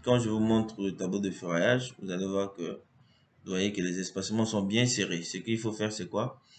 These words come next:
C'est qu'il faut donner un peu de gabarit à notre semelle. Voilà, par exemple, je vais dire deux point cinq. Deux point cinq. Je vais fixer ça. Et calculer. Vous allez voir que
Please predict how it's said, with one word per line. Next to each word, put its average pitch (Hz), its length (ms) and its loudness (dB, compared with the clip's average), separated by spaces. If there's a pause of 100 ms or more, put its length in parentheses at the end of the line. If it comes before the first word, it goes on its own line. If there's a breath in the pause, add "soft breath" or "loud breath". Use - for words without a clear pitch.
(200 loud breath)
C'est - 140 -12
qu'il 117 140 -2
faut 127 120 2
donner 120 560 6 (340)
un 117 140 4
peu 127 160 4
de 107 120 2
gabarit 104 580 6
à 104 80 2
notre 113 220 0
semelle. 120 500 0 (600 soft breath)
Voilà, 92 480 0
par 85 100 0
exemple, 107 400 -2 (100)
je 95 180 -10
vais 92 120 -2
dire 101 260 -2
deux 98 140 -2
point 90 200 -6
cinq. 120 340 -2 (1300)
Deux 95 140 -6
point 85 240 -4
cinq. 127 340 -4 (2500)
Je 104 120 -6
vais 92 120 -2
fixer 98 400 -6
ça. 90 340 -2 (2000 loud breath)
Et 101 180 0
calculer. 104 600 0
Vous 95 140 -2
allez 104 140 4
voir 117 260 4
que 104 280 0